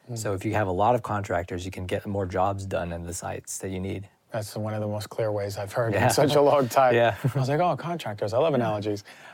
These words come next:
Speaker 1: Uh, and, and what diseases do stem cells help particularly?
Speaker 2: Um, it can be used for a wide variety of ill-, illnesses. So for autoimmune conditions,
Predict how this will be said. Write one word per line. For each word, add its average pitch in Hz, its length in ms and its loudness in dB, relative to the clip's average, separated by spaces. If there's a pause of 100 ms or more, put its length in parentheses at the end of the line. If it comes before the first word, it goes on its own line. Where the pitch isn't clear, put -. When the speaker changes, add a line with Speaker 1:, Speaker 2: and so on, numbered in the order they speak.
(140)
Speaker 1:
Uh, 123 340 6 (340)
and, 147 260 2
and 139 220 2
what 156 340 2
diseases 123 840 2 (540)
do 120 180 2
stem 120 380 -2
cells 107 340 -4
help 113 380 -2 (220)
particularly? 98 580 -6 (1080)
Speaker 2:
Um, 113 380 4
it 135 100 -4
can 151 140 0
be 135 80 0
used 127 400 2
for - 200 -2
a 92 40 2
wide 98 300 4
variety 85 280 2
of 85 100 -6
ill-, - 200 -10
illnesses. 87 540 -4
So 92 360 -2
for 92 460 -2 (100)
autoimmune 104 440 0
conditions, 104 840 -2